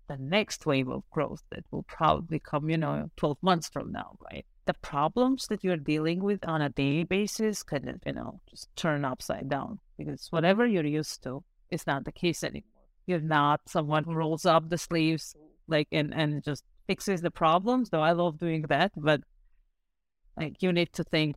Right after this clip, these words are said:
kind of very differently. You need to build the right culture, you know, you need to understand people, though many of them you haven't seen in person and you haven't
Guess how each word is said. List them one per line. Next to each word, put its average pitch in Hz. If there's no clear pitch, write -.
kind 143
of 139
very 151
differently. 135
You 143
need 143
to 160
build 131
the 151
right 147
culture, 143
you 131
know, 135
you 135
need 143
to -
understand 175
people, 170
though 180
many 170
of 147
them 156
you 156
haven't 139
seen 185
in 151
person 143
and 139
you 135
haven't 139